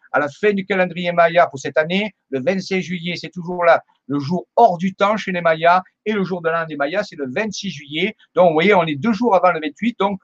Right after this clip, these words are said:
on sera dans le nouvel an Maya, on peut dire, à ce niveau-là. Oui. Donc, tout ça pour entrer en, en, en conséquence.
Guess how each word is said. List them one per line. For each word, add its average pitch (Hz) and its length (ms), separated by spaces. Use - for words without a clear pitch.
on 147 100
sera 180 240
dans 175 160
le 165 120
nouvel 214 360
an 196 120
Maya, 170 360
on - 40
peut 143 120
dire, 196 320
à 165 80
ce 190 120
niveau-là. 170 300
Oui. 190 200
Donc, 220 240
tout 240 120
ça 269 180
pour 220 200
entrer 226 300
en, 170 260
en, 160 240
en 175 140
conséquence. 190 680